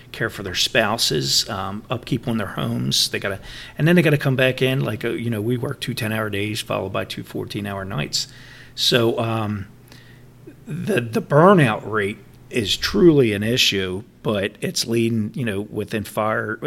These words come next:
any emergency work, um, providers, fire, police, E M S, um,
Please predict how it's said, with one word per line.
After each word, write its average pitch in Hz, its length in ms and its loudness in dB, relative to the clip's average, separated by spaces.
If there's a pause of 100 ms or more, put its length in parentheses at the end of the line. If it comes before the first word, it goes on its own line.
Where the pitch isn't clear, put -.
(120)
any 147 300 2
emergency 107 500 -4
work, 107 400 -8 (640)
um, 95 240 -4
providers, 110 640 -2
fire, 101 400 -2
police, 101 720 -4
E 104 120 -2
M 95 120 -6
S, 95 340 -4 (480)
um, 87 540 -4